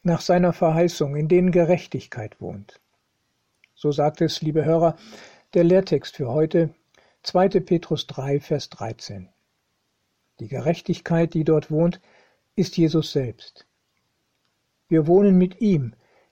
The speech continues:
in Ewigkeit zusammen. Dieser Tag kommt, und er ist nahe. Ja, Herr Jesus, komme bald. Ich bete. Herr Jesus Christus,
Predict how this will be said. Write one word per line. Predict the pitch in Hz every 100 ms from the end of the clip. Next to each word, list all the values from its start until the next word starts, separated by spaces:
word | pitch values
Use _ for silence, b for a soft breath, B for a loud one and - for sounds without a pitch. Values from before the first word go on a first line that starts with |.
| -
in | 160
Ewigkeit | 175 175 170 - - 156 139
zusammen. | - 143 117 110 101 _ _ _ _ _ _ _ _ _ _ _ _ B B B B _
Dieser | - 185 196 190
Tag | 180 165 -
kommt, | 170 143 107 - _ _ _ _ -
und | 165
er | 175 151
ist | 156 -
nahe. | 156 127 101 98 _ _ _ _ _ _ _
Ja, | 147 156 156 156 b b
Herr | _ 160
Jesus, | 156 156 165 156 - - _ _ _
komme | - 175 180
bald. | 151 131 107 - _ _ _ _ _ _ _ _ B B B B B B
Ich | - 180
bete. | - 147 - 113 - _ _ _ _ _ _ _ _ _ _ b b b
Herr | 190
Jesus | 185 180 170
Christus, | - 170 - 139 - -